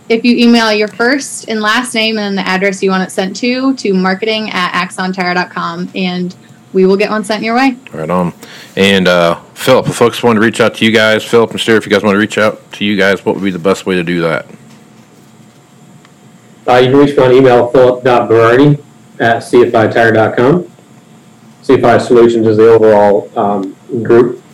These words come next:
Speaker 2: Mm-hmm.
Speaker 3: uh, Axon Tire and, and C F I Tire Service. So, uh, that'd be the best way.
Speaker 2: Right on.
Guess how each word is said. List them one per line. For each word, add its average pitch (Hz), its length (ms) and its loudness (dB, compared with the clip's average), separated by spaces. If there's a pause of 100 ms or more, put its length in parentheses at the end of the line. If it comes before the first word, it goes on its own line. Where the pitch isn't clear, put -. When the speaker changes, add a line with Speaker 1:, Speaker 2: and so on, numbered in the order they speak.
Speaker 2:
Mm-hmm. 92 420 -12
Speaker 3:
uh, 104 260 -2
Axon 107 640 -6
Tire 110 360 0
and, 101 100 -8
and 98 160 -10
C 107 140 -2
F - 80 -8
I 104 80 -6
Tire 107 260 -4
Service. 131 320 0
So, - 300 -6 (880)
uh, 101 460 -2 (240)
that'd 107 200 -2
be 107 60 2
the 107 100 4
best 104 240 -2
way. 117 320 0 (260)
Speaker 2:
Right - 120 -16
on. 82 220 -10